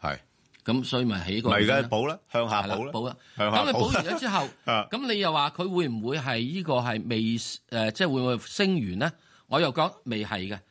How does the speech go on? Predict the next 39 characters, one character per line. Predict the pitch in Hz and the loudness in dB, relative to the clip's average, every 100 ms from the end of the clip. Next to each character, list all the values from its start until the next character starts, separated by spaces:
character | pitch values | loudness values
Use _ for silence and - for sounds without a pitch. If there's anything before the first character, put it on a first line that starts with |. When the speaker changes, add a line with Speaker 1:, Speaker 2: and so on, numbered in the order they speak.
| _ | _
Speaker 1:
嗯。 | 80 78 | -12 -2
Speaker 2:
因 | 262 | 2
為 | 226 | 2
佢 | 175 | 2
始 | 175 175 | 0 -2
終 | 220 208 | -2 -2
仲 | 165 117 | -2 -2
係 | 113 | 0
喺 | |
呢 | 120 170 | 0 0
個 | 156 | 0
係 | 131 101 98 90 - - - 123 | 2 2 0 -4 -8 -16 0 2
二 | |
百 | 131 131 | 4 2
四 | - 127 127 | 0 0 2
啊、 | 107 101 - _ _ _ | 2 -2 -8 _ _ _
二 | 117 | -4
百 | 113 | -2
四 | 127 147 117 | 0 0 0
十 | 104 101 _ | -2 -6 _
五 | 113 117 | -4 0
啊、 | 127 | 2
二 | 127 120 120 | 2 2 -2
百 | |
四 | 123 127 | -2 -2
十 | 107 104 104 | -2 -2 -2
二 | |
度 | 104 113 | -2 0
呢， | 143 - - - - | -2 -4 -20 -20 -4
就 | 123 | 0
嗰 | |
個 | 143 147 | 2 0
打 | - 107 165 | 2 2 4
橫 | 143 95 | 2 0
個 | 104 | -4
頂 | - 107 | -4 -4
好 | 123 98 117 92 87 | -4 -4 -2 -2 -4
耐 | |
嘅。 | 80 | -10